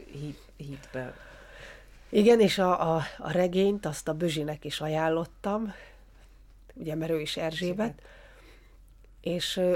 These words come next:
Speaker 2: ott lesz a premiéren, hát, ö, szerintem ő is sírni fog. Tehát ő, ő, ő is fel fogja, ö, fedezni, ö, a kis Erzsébet és a kis Bélának a, a kocsizásában, a pörgésében, a kacagásában,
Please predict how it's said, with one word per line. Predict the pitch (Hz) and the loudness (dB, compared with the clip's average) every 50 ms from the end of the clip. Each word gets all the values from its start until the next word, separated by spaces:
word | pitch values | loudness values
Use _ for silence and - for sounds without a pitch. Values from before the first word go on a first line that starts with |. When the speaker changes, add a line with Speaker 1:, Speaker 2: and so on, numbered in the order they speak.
| - - | 0 2
Speaker 2:
ott | - 214 214 - | 0 0 0 0
lesz | 190 175 - - - | -2 -4 -4 -4 -8
a | 143 | -8
premiéren, | - - 180 170 190 214 233 214 214 214 220 220 226 214 | -6 -4 -2 0 0 2 4 4 4 4 2 2 2 2
hát, | 170 165 190 185 - - - | 2 0 0 -2 -2 -4 -4
ö, | - 208 | -2 -2
szerintem | - - 220 220 220 214 208 214 214 214 226 - - - - - - - - - - - - - - - - - | 0 0 0 0 0 0 0 0 0 0 0 -6 -10 -16 -20 -20 -20 -20 -20 -20 -20 -20 -20 -20 -20 -20 -4 0
ő | 233 202 | 2 2
is | 170 143 - | 2 2 -2
sírni | - - 151 139 - 151 156 147 | -4 -4 -6 -8 -8 -10 -10 -10
fog. | - - - - 165 156 - - - | -8 -6 -6 -6 -6 -6 -10 -8 -6
Tehát | - 175 - 254 | -6 -2 2 4
ő, | 247 240 - | 4 4 6
ő, | 247 262 262 240 - | 4 4 4 2 2
ő | - 247 | 4 4
is | 240 202 - - | 6 6 4 2
fel | - 226 214 214 | 2 4 4 4
fogja, | 208 - - 208 196 190 170 180 180 185 180 175 175 - - - - - - - - - - - - - - - - | 4 2 0 -2 -2 0 0 2 4 4 4 4 2 0 -6 -14 -18 -18 -18 -20 -20 -20 -20 -20 -20 -20 -20 -12 -8
ö, | - 190 - | -6 -6 -4
fedezni, | - - - - - 214 214 190 185 190 180 175 165 151 - 185 185 185 190 202 - - - - - - - - | -6 -8 -8 2 4 4 6 6 6 4 4 4 2 -2 -2 0 2 4 4 4 2 -2 -6 -12 -20 -20 -16 -8
ö, | - - 165 185 190 - - - | -4 -2 0 0 0 -2 -2 -4
a | 196 - | -8 -6
kis | - - 208 - - | -4 -4 -2 0 2
Erzsébet | 214 190 180 165 165 180 170 175 202 - | 2 2 2 2 0 0 -2 -2 -4 -6
és | 175 - - | -6 -6 -6
a | 180 - | -6 -6
kis | - - 208 196 180 - - 208 175 | -2 0 2 2 2 0 -4 -6 -2
Bélának | 170 196 190 190 180 175 170 170 156 151 160 160 - - | 2 4 4 4 4 2 2 0 0 -2 -4 -6 -6 -6
a, | - - - - - - - | -6 -4 -4 -4 -4 -4 -6
a | 165 151 - - - - | -6 -8 -10 -16 -20 -4
kocsizásában, | - 214 208 208 - 196 165 - - - 160 156 - - - 151 147 151 151 156 156 147 147 156 156 151 | 0 0 0 0 -2 -4 -6 -4 -4 -6 -4 -6 -6 -6 -6 -4 -4 -6 -4 -4 -2 -2 -2 -4 -6 -8
a | - - - 156 160 160 - - - - - - - - | -8 -6 -4 -2 -4 -4 -6 -12 -18 -18 -20 -20 -20 -2
pörgésében, | - 214 214 202 170 - 170 156 151 - - - 156 156 160 165 - 165 151 151 151 - 269 - | 4 4 4 4 4 2 -2 -2 -2 -4 -4 -4 -2 -2 -2 -2 -2 -2 0 0 -2 -4 -8 -10
a | - 165 - - | -10 -12 -8 -2
kacagásában, | - 196 - - 190 - - - 175 165 - - 160 160 156 165 185 180 175 180 180 185 185 | -2 -2 -2 -2 -4 -6 -4 -4 -4 -4 -4 -4 -2 -2 -2 -2 -2 -2 -2 -2 -2 -2 -4